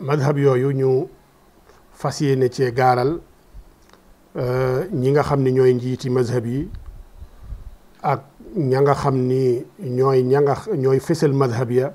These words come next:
seeni taalibe, ak nan la madhab yooya sosoog, nan la màgge ba yegg fi mu yegg tey. Eh, madhab yooya it,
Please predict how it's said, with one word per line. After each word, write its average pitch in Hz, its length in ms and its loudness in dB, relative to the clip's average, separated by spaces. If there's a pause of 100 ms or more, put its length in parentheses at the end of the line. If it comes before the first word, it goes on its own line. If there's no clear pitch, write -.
seeni 127 320 -4
taalibe, 127 460 0 (1400)
ak 143 180 -4 (440)
nan 135 360 0
la 139 80 4
madhab 127 360 0
yooya 127 520 2 (920)
sosoog, 135 540 -2 (160)
nan 135 280 -4
la 131 100 2
màgge 131 420 2 (880)
ba 123 100 -4
yegg 127 260 4
fi 135 120 -6
mu 127 100 2
yegg 123 260 0
tey. 123 280 0 (1400)
Eh, 135 480 0
madhab 143 400 0
yooya 143 260 6
it, 143 180 2